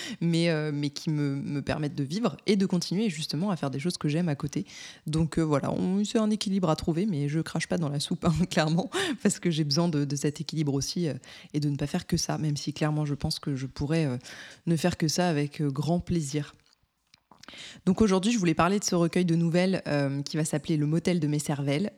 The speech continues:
et qui va arriver, euh, très bientôt, donc fin octobre, si tout va bien. Alors j'ai mis cette date du trente et un octobre, euh, où, euh, certains d'entre vous peut-être célèbrent Halloween,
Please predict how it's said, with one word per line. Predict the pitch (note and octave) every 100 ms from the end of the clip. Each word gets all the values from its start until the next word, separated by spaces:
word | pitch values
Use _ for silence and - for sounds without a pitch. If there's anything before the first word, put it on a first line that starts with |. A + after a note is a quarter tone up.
| -
et | D#3+
qui | - F3
va | D3 E3 -
arriver, | D#3+ D3 C#3+ D#3 E3 -
euh, | D3 C3 - - - -
très | - C#3+
bientôt, | C3+ B2+ B3
donc | F#3 C3
fin | - D3+
octobre, | C3+ - F3 D3+
si | C#3+ -
tout | D#3
va | D3+
bien. | C#3+ E3+
Alors | E3 D3+
j'ai | D#3+
mis | E3+
cette | G3+ F#3
date | E3 F3+
du | D#3+ D#3
trente | - F3
et | E3+
un | E3
octobre, | D3+ - F#3 D3+ - - - -
euh, | C3 - - - -
où, | G#2+ E3+ D#3+
euh, | C#3
certains | C3 E3 - E3+
d'entre | D3 C#3+
vous | C#3+ D3+
peut-être | - D3 C3+ - -
célèbrent | - D3 D3 D3+
Halloween, | D3 C#3+ F3